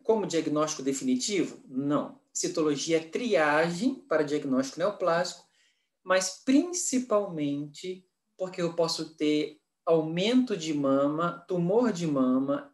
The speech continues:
não neoplásico. Ele pode ser inflamatório, que são as mastites, ele pode ser hiperplásico, que é benigno, e não é neoplasia, não neoplásico,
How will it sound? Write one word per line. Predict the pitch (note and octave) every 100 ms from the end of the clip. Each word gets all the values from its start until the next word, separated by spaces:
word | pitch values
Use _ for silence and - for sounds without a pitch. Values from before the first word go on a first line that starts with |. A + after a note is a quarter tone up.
| _
não | E3 F#3+ G#3 A3 A3 A3 A3+ A#3 - _
neoplásico. | F3 G3+ G3 G3 G3 F#3+ E3 C3+ C#3 C3+ - A2+ - _ _ _ _ _
Ele | C3 C#3+
pode | C#3+ C#3+
ser | - - B2 G#2+ -
inflamatório, | G3 C#4 E4+ - - D#3+ C#3 B2+ A#2+ - A2 A2+ C#3+ A3+
que | B3
são | - C3
as | B2+ B2+
mastites, | C#3 C#3+ - - B2+ A#2 - A#3 C#4+ - -
ele | D#3 D#3
pode | D#3 D3+ D3+
ser | - B2+ - _
hiperplásico, | A#3 E4+ - G#3+ F#3+ - - C3+ B2 C3 F3 G#3 C#4 D#4 - _ _ _ _
que | B2+
é |
benigno, | - D3+ C3 C3 C3+ F#3 A#3+ C#4+ - _ _ _ _
e | C#3+
não | C3 C3+
é | B2+
neoplasia, | B2 D3 D#3+ C#3 C3 B2+ D#3
não | F3 D#3 D#3+
neoplásico, | C3 B2 B2+ B2 D#3 - -